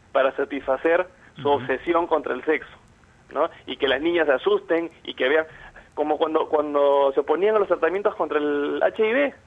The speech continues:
Speaker 1: porque decían de que el H I V era una enfermedad mandada por Dios para, ¿no?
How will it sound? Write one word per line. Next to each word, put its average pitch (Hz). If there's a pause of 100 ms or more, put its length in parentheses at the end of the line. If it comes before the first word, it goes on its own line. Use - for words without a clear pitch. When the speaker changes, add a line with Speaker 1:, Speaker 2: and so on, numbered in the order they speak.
(100)
Speaker 1:
porque -
decían 165
de 170
que 147
el 156
H 165
I 160
V 175 (340)
era 160
una 165
enfermedad 147
mandada 156
por 143
Dios 185
para, 131
¿no? 180